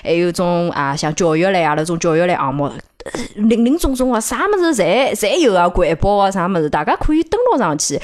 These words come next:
了解一下啊。有何种项目侬是感兴趣，何里只机构侬是感兴趣，了解一下。哎，如果侬真的对搿只机构对啥感兴趣，下头也有联系方式的，侬就可以主动联系去了解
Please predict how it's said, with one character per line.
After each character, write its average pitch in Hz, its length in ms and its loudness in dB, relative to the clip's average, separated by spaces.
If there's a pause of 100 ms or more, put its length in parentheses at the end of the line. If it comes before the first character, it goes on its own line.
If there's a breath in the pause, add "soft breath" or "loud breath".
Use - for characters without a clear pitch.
(180 loud breath)
了 170 220 2
解 233 140 -2 (180)
一 202 40 0
下 135 280 -4 (220 loud breath)
啊。 180 160 0
有 202 160 2
何 175 140 0
种 240 120 0
项 170 120 2
目 170 160 0
侬 196 160 0
是 262 80 0
感 262 160 -2
兴 226 180 0
趣， 226 240 -2
何 - 140 -2
里 180 60 0
只 214 100 0
机 - 240 -4
构 233 180 2
侬 190 160 -2
是 233 60 -2
感 240 180 -2
兴 202 160 -2
趣， 214 240 -2
了 151 180 -2
解 214 240 -4
一 139 40 -6
下。 - 140 -6
哎， 277 200 -2 (240 loud breath)
如 180 100 -4
果 247 140 -2
侬 339 100 0
真 494 220 0
的 - 80 0
对 202 100 2
搿 180 120 -2
只 170 100 0
机 185 220 -4
构 160 320 2
对 - 120 -2
啥 160 200 -4
感 147 180 -4
兴 147 160 -2
趣， - 180 -2 (280 loud breath)
下 165 80 -6
头 160 60 0
也 202 240 0
有 185 40 0
联 156 140 -2
系 - 180 -4
方 170 180 -4
式 131 120 -8
的， 113 80 -8
侬 175 120 -4
就 185 80 -2
可 190 160 -2
以 185 80 -2
主 170 160 -6
动 175 200 -4
联 147 120 -6
系 170 380 -4
去 - 180 -6
了 151 160 -4
解 - 120 -8